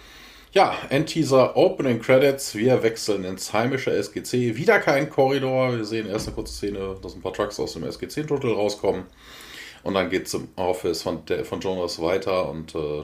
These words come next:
Jonas sitzt da am, am Labortisch und liest irgendwas und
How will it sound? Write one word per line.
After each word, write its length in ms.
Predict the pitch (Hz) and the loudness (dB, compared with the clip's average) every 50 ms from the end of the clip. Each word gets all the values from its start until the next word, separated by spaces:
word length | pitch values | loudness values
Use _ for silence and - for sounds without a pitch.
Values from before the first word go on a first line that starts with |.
| - | -8
Jonas 280 | - 78 76 73 76 - | -8 -8 -8 -8 -8 -8
sitzt 240 | 78 - - - - | -10 -10 -10 -10 -8
da 100 | 73 67 | -8 -10
am, 460 | 71 71 64 - - - - - - - - - - - | -10 -12 -12 -14 -16 -16 -16 -18 -20 -20 -20 -20 -20 -20
am 440 | _ - - - - - - - - 73 | _ -20 -20 -20 -20 -20 -20 -16 -8 -8
Labortisch 640 | 73 - - 78 80 80 - - 85 80 - - | -8 -2 0 0 0 0 0 -2 -4 -4 -4 -6
und 340 | - - - - - - - - - - - - - - - - - - - - - - _ | -8 -10 -12 -10 -10 -12 -12 -12 -20 -20 -20 -20 -20 -20 -18 -18 -18 -18 -18 -18 -20 -16 _
liest 400 | - 131 165 175 - - - - | -2 0 0 0 -2 -2 2 6
irgendwas 640 | 117 120 123 123 120 120 - 107 110 113 117 - - | 6 6 6 6 2 4 4 6 6 6 4 2 0
und 240 | 95 85 92 90 | -2 -2 -2 -4